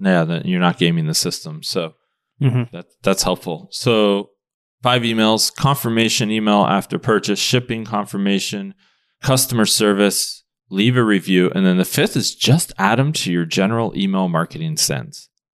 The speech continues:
Speaker 1: So whatever that next email marketing send is, just add 'em. And now here's the thing. If you're gonna send an email every day or even every week, the cadence can't be the same as somebody who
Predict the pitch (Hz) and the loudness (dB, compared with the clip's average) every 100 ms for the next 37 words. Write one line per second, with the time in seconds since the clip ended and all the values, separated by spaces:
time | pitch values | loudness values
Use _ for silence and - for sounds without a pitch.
0 | _ _ _ - 104 90 87 104 139 147 | _ _ _ 0 2 4 4 2 2 2
1 | 123 113 104 104 - - 95 98 92 87 | 2 0 0 -2 0 2 4 4 4 2
2 | 87 92 90 85 90 85 80 80 - 180 | 0 0 0 2 2 2 2 0 0 0
3 | - 76 - - _ _ _ _ _ 107 | 2 0 -2 -12 _ _ _ _ _ -2
4 | 107 101 98 95 - _ _ _ _ 120 | 2 2 0 -4 -16 _ _ _ _ 0
5 | 107 101 - 123 139 123 110 131 87 76 | 2 0 0 2 2 2 0 0 2 0
6 | - 127 139 120 - 110 104 107 104 98 | 0 2 2 2 2 2 2 2 4 4
7 | 90 85 82 76 80 76 - 82 85 101 | 2 0 2 2 0 -8 -14 -4 0 2
8 | 104 - - 90 92 76 78 78 - _ | 0 -2 -2 0 -4 -6 -6 -6 -8 _
9 | _ _ _ _ 95 - 120 127 127 - | _ _ _ _ -4 0 2 2 2 -2
10 | - 117 104 - - 117 92 85 82 87 | 0 0 0 -4 -16 -2 2 2 0 -6
11 | _ _ _ _ _ 107 - - 92 85 | _ _ _ _ _ -2 2 4 4 2
12 | 82 - 92 87 - 104 104 107 104 92 | 0 -4 -2 0 2 2 2 2 0 2
13 | 90 87 87 85 | 4 4 2 -2